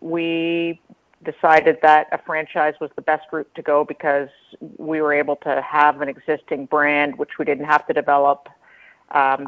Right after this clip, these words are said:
there's marketing and policies and procedures in place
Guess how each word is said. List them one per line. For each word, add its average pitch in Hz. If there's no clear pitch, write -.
there's 143
marketing 143
and 139
policies 147
and 139
procedures -
in 143
place 147